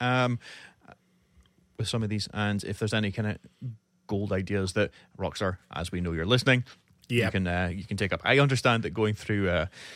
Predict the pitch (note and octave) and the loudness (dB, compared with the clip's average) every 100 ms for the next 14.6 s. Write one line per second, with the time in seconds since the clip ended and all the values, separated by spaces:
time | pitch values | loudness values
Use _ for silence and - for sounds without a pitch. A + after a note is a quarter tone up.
0 | - - - - - _ A#2 A2 G#2 G#2 | -18 -20 -20 -20 -20 _ 2 4 2 0
1 | G2 D#2+ G2+ E2+ - A2 A#2+ B2 A#2+ A2+ | 2 2 0 0 0 2 4 4 4 0
2 | - _ - A#2+ A2+ G#2+ A#2 G#2+ A2 E3 | -2 _ 0 2 2 2 2 2 4 4
3 | A2 G2+ F2 F#2 G#2 G2+ G#2+ - - G#2+ | 4 2 -2 -2 0 0 -2 -6 -4 2
4 | G#2+ G#2+ B2+ C3+ B2+ G#2 A2 F2+ - E2+ | 4 4 2 2 2 0 -2 -2 -6 -10
5 | - - - - A#2+ G#2+ F3 - - - | -10 -12 -14 -10 -6 0 2 4 2 2
6 | - A2 A2 G2 G2+ G#2+ G2+ F#2+ F#2 F2+ | 0 2 2 0 0 0 -2 0 -2 -2
7 | D#2 - - - _ _ A2+ F#2 - - | -6 -8 -14 -16 _ _ -4 -4 -6 -16
8 | _ _ - B2 F2+ E2+ - D3 B2+ A#2 | _ _ -2 0 -2 -10 -4 2 6 6
9 | F#2+ G#2+ - G#2 F#2+ - - - - D3+ | 4 2 2 4 2 -6 -16 0 4 8
10 | F#3 C#3 C#3+ C#3+ G2+ - B1 - - - | 8 8 6 6 4 -2 -8 -12 -16 -8
11 | - C3 C3+ C3+ C3+ - _ _ _ _ | 6 8 8 6 2 -4 _ _ _ _
12 | - D3 D#3 D3+ C#3 C3+ - C3+ B2 A#2+ | 4 6 6 6 4 2 4 6 6 4
13 | A#2 C3 B2 A#2+ B2 - E3 F3+ F#2+ - | 4 4 4 4 2 2 4 4 2 0
14 | A2 F#2+ E2 C#2 D2+ C#2+ | -2 -2 -2 -4 -4 -8